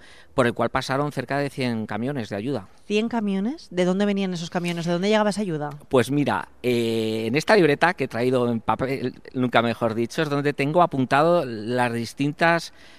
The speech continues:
Speaker 1: lugares de proveniencia de los camiones. Tenemos camiones de
Speaker 2: Porque,
Speaker 1: de
Speaker 2: espera,
Speaker 1: Dime.
Speaker 2: lo apuntabas en una libreta
Speaker 1: Tal cual.
Speaker 2: a mano.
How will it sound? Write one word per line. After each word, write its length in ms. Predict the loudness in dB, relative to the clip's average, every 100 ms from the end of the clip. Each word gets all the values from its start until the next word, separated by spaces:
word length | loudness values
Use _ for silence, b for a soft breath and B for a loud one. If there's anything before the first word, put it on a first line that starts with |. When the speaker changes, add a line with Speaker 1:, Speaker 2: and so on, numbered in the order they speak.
| B
Speaker 1:
lugares 440 | 2 6 6 4
de 160 | 2 0
proveniencia 560 | 2 0 0 -2 -2 0
de 80 |
los 180 | 0 -2
camiones. 520 | -2 -2 -2 -2 -2
Tenemos 280 | -2 -2 -4
camiones 440 | -4 -4 -2 -2 -2
de 380 | 0 0 0 -2
Speaker 2:
Porque, 160 | -2
Speaker 1:
de 60 | -2
Speaker 2:
espera, 320 | -2 -4 -6 -20 -20 -20 -20 -10
Speaker 1:
Dime. 180 | -4
Speaker 2:
lo 60 | -2 -2
apuntabas 480 | -6 -6 -6 -6
en 140 | -8 -8
una 160 | -8
libreta 480 | -6 -6 -6 -8 -6
Speaker 1:
Tal 220 | 0 0 0
cual. 320 | -4 -6 -10
Speaker 2:
a 120 | -8 -4
mano. 400 | -4 -4 -6